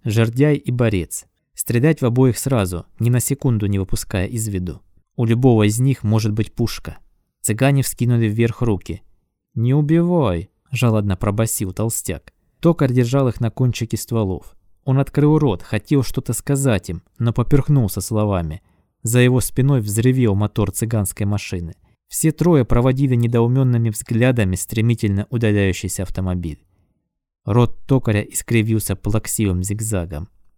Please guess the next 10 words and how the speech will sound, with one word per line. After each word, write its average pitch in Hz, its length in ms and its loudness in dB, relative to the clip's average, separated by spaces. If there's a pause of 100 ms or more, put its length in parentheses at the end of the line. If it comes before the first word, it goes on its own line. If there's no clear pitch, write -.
(180)
Всё - 220 0
было 117 220 2
кончено. 85 640 -6 (480)
Всё - 260 -2
было 123 200 4
напрасно. 92 640 -2 (500)
С - 160 -6
разочарованием 127 920 0
и 123 80 -2
отвращением 113 840 -2